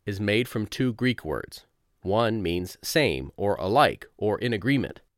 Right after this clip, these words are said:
The other means word or speak. Therefore, confession means to speak alike or speak the same. The idea is that to confess our sins, we say the same thing God does.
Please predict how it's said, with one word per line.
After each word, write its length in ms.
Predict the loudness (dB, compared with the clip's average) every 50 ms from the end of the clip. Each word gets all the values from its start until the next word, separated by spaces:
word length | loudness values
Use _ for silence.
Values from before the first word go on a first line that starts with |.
| _ _ _
The 160 | 2 2 4
other 420 | 6 4 4 4 4 2 0 -2 -6 -4
means 260 | -2 -2 -2 -2 -4
word 520 | -4 2 4 4 6 4 4 0 -4 -8 -6
or 140 | -4 -4 -4
speak. 520 | -4 -6 -6 -4 -2 -2 -2 -4 -8 -20 -20 _ _ _ _ _ _
Therefore, 560 | 4 4 4 4 2 -2 -2 -2 -2 -4 -8 _ _ -6
confession 760 | -4 -4 -4 -2 0 2 2 2 2 0 -2 -2 -2 -6 _ _
means 300 | -2 -2 -2 -2 -4 -6
to 160 | -8 -8 -8
speak 420 | -8 -8 -6 0 2 2 2 0 -2 -2
alike 500 | 0 2 2 2 2 0 -2 -6 -8 _ _
or 180 | -6 -6 -6 -6
speak 360 | -6 -6 _ -6 -6 -6 _
the 80 | -10 -10
same. 460 | -4 -2 0 0 0 -2 -6 -12 -20 _ _ _ _ _ _ -2
The 160 | -2 -2 0
idea 600 | 2 2 2 2 2 0 2 2 4 2 2 0
is 160 | -2 -4 -2
that 180 | -2 -4 -4 -2
to 140 | -6 -6
confess 500 | -4 -4 -6 -6 -2 0 0 0 0 0
our 220 | 2 2 2 2 0
sins, 480 | 0 -4 -6 -6 -6 -8 -12 -14 -14 -10
we 240 | -4 0 0 0 0
say 300 | 0 0 2 2 2 2
the 100 | 0 -4
same 320 | -2 0 0 0 0 -2
thing 320 | -2 -2 -2 -2 -2 -2
God 340 | -2 -2 0 0 0 0 -2
does. 380 | -4 -6 -8 -8 -12 -18 -18